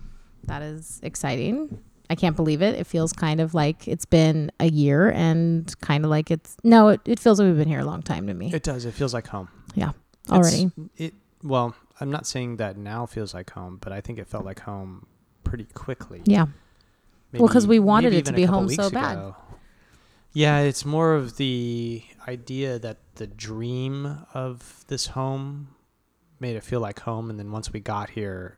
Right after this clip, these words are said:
Speaker 2: it felt like home because we were already ready to,
Speaker 1: Yeah.
Speaker 2: to live here.
Speaker 1: Yeah.
Speaker 2: So, yeah. But happy one month.
Speaker 1: Happy one month, babe.
Speaker 2: We celebrated with meatloaf,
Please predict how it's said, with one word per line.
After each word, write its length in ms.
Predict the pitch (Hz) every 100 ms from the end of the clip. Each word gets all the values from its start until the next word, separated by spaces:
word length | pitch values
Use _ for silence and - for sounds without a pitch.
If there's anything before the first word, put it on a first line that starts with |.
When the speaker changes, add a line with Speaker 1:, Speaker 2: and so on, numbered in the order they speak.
| _
Speaker 2:
it 120 | -
felt 200 | - 95
like 160 | 92 -
home 160 | 104 92
because 260 | 98 101
we 80 | 104
were 100 | 101
already 260 | 101 95 92
ready 420 | 95 90 87 _ _
to, 180 | - 151
Speaker 1:
Yeah. 160 | 190 165 - -
Speaker 2:
to 140 | 101
live 320 | 95 98 90
here. 240 | - - - _ _ _ -
Speaker 1:
Yeah. 200 | 202 151 _
Speaker 2:
So, 360 | - - 92 87 _ -
yeah. 320 | 208 117 90 - _ _ _ _ -
But 120 | 156
happy 200 | 190 190
one 180 | 175 170
month. 380 | 139 - - -
Speaker 1:
Happy 240 | 247 247
one 140 | 180
month, 200 | 151 143 -
babe. 180 | - - _ _ -
Speaker 2:
We 80 | 135
celebrated 460 | - 139 135 131
with 420 | 123 123 - - -
meatloaf, 500 | 131 - 117 139 -